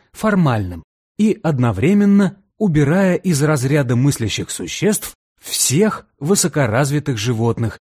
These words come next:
которые умеют считать, решать сложные задачи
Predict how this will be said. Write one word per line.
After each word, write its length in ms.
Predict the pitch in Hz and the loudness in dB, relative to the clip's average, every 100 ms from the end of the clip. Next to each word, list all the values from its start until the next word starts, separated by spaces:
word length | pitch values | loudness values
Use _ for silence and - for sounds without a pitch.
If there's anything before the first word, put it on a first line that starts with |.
| _ _ | _ _
которые 520 | - - 147 233 208 | -4 0 2 4 2
умеют 560 | - 180 139 123 139 - | 2 2 4 2 0 -2
считать, 580 | - 123 - 120 170 - _ _ - | -6 -6 -2 -2 -2 -8 _ _ -2
решать 460 | 185 190 - 147 - | 0 2 0 0 0
сложные 580 | - 131 123 95 92 | -2 0 -2 -2 -6
задачи 600 | 82 80 92 175 - 190 | -8 -8 -4 -2 -2 -4